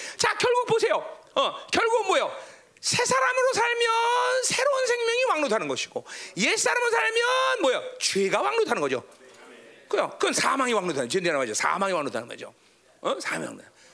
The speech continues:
자, 그러니까 사망이 왕노릇한다. 이것도 이제 사망에서, 내가 사망에서 풀게. 또 지금 풀면 시간 못 쓰니까. 자, 그러니까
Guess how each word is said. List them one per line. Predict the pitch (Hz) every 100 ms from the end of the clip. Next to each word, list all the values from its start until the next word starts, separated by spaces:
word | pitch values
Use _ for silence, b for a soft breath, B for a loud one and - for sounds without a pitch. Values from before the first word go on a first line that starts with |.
| B
자, | - 180 - B B
그러니까 | - 381 415 - - -
사망이 | - - - 302 427 453 453
왕노릇한다. | 359 392 339 269
이것도 | 202 220
이제 | 196
사망에서, | 190 165 170 -
내가 | 160
사망에서 | 165 156 151
풀게. | 147 - 139 139
또 | 127
지금 | - 135
풀면 | 139 123
시간 | - 143
못 | 117
쓰니까. | 123 113 165 B B B -
자, | 254
그러니까 | 349 427 392